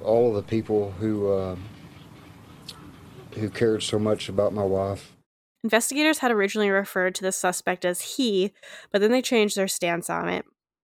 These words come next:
Speaker 2: They said, Midlothian Assistant Chief of Police Kevin Johnson said, "We're backing off our statement that the suspect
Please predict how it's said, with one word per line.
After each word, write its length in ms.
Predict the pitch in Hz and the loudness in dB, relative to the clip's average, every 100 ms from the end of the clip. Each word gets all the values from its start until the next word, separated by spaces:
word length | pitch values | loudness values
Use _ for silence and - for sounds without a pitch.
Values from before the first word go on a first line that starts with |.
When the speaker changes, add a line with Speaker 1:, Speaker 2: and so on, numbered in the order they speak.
| _ _ _ _ - - | _ _ _ _ -12 -4
Speaker 2:
They 100 | 196 | -2
said, 560 | - 185 180 175 208 - _ _ | 2 4 4 2 -2 -6 _ _
Midlothian 480 | 214 202 233 254 240 | 2 6 6 6 4
Assistant 400 | 226 202 - 190 | 2 -2 -4 -4
Chief 260 | - 196 175 | -4 -6 -8
of 80 | |
Police 240 | - 190 180 | -2 -2 -2
Kevin 300 | - 180 185 | -4 -2 0
Johnson 400 | 175 180 170 180 | 2 2 -2 -4
said, 340 | - 180 180 - - - - | 0 2 0 -4 -20 -18 -4
"We're 80 | 214 | 2
backing 340 | 220 254 285 | 6 6 6
off 140 | 285 277 | 4 2
our 60 | |
statement 520 | - 202 190 190 185 | 0 2 2 2 0
that 140 | 185 180 | 0 0
the 80 | 185 | 0
suspect 560 | - 190 - 190 - | 0 0 2 0 0